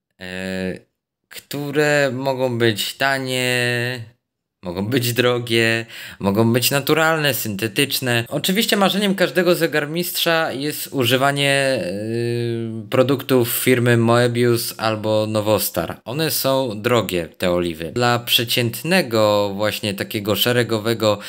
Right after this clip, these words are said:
pasjonata zegarmistrza, myślę, że w pełni olej siedemset jeden, myślę, że się całkowicie sprawdzi do tego typu mechanizmów. Można też wykorzystywać olej wazelinowy, czyli ten już wspomniany do maszyn do szycia, bo jest to do mechanizmów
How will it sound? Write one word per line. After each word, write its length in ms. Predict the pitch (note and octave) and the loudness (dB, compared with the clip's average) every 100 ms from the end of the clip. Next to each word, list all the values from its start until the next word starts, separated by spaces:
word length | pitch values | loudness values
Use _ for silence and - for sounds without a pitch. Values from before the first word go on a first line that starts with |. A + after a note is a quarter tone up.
| - - - | -10 -10 -6
pasjonata 680 | B2 A#2+ B2 A2 A2 A#2+ A2+ | -4 -2 -4 -2 -2 0 -2
zegarmistrza, 600 | G#2 G2 G#2 A2+ B2 B2 | -2 0 0 0 -2 -2
myślę, 440 | C#3+ G3 G3 G3 D3+ | 0 -2 2 2 2
że 420 | C#3+ E3 D#3+ - B2+ | 2 2 2 -2 -8
w 120 | - | -8
pełni 600 | D#3 E3 D#3+ D3+ D3+ - | -4 -4 -2 -2 -4 0
olej 320 | D3 D3+ C3+ | 2 4 4
siedemset 600 | B2+ D#3 D3 C3 C#3 B2 | 2 2 0 -2 -4 0
jeden, 380 | D#3 C#3 B2+ A#2 | 2 2 0 -2
myślę, 340 | B2 A#2+ B2 A2 | -2 -2 0 0
że 160 | A#2 | 0
się 220 | A2+ A#2 G#2+ | 0 0 0
całkowicie 640 | A#2 A#2 A#2+ A#2 A#2 A#2 | 0 -2 -2 -2 -2 -2
sprawdzi 460 | - C3 A#2+ F#2+ | -2 -2 -4 -4
do 120 | F#2 F#2 | -6 -4
tego 260 | G2+ F#2+ | -2 -2
typu 240 | G2 F#2+ G2+ | -2 -2 0
mechanizmów. 800 | G2 G#2 G2+ F2+ E2+ D2+ - _ - | 0 0 -2 -2 -6 -12 -16 _ -6
Można 340 | G#2+ D3 F3+ | -4 0 0
też 220 | D#3+ D#3+ | 0 -2
wykorzystywać 680 | C3+ D#3 D3+ D3+ D3+ D3 C#3+ | -2 -2 0 0 -2 -2 0
olej 220 | C#3 C#3+ | 0 0
wazelinowy, 640 | B2+ B2 B2+ B2 B2 A#2 A#2 | 0 0 0 0 0 -2 -2
czyli 260 | - A2 | -2 -2
ten 240 | G2 A2+ A2 | -2 -2 -2
już 140 | G2 | -4
wspomniany 480 | - A2 G#2+ G#2+ G2 | -4 -2 0 0 0
do 120 | G2 | 0
maszyn 320 | G2 F#2+ F#2+ | 0 0 -2
do 100 | F2+ | -4
szycia, 380 | F2 F#2+ D3+ F#3+ F#3+ | -4 -2 -2 -2 -2
bo 120 | G3 | 0
jest 180 | G#3 G3+ | 0 2
to 80 | G3 | 2
do 100 | G3+ | 4
mechanizmów 540 | F#3+ G3+ F#3+ F3+ | 2 4 2 2